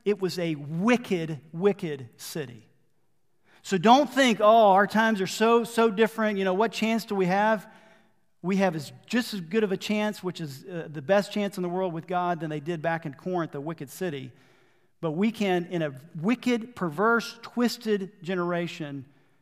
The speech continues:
we can live without blemish, and we can live blameless and innocent, so that, look at with me in Philippians two fifteen,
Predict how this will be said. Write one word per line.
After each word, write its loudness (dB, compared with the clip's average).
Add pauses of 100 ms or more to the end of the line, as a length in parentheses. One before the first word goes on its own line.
(440)
we 0
can -4
live -2
without -4
blemish, -4 (480)
and -4
we -4
can -4
live -8
blameless -6 (160)
and -10
innocent, -6 (160)
so 0
that, -2
look -4
at -6
with -8
me -4
in -10
Philippians -8
two -12
fifteen, -10